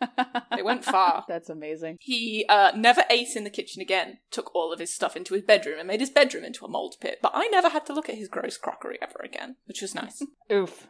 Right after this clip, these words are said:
Speaker 1: It has to be bad to get that university housing
Speaker 2: Oh,
Speaker 1: people
Speaker 2: it was,
Speaker 1: to
Speaker 2: it was honestly, I've never seen something so disgusting in my whole life. And because a lot of the boys in the halls couldn't actually cook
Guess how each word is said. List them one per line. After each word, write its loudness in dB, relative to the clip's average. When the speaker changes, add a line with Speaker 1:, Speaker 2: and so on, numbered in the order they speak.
Speaker 1:
It 2
has 0
to -4
be -2
bad 2
to -12
get -2
that -6
university -6
housing -6
Speaker 2:
Oh, 12
Speaker 1:
people 8
Speaker 2:
it 4
was, -2
Speaker 1:
to 0
Speaker 2:
it 0
was -2
honestly, 4
I've 0
never 2
seen -6
something -6
so -6
disgusting -6
in -14
my -8
whole 0
life. 0
And 6
because 2
a 6
lot 6
of -8
the -2
boys 4
in -2
the -6
halls 0
couldn't -4
actually 0
cook -4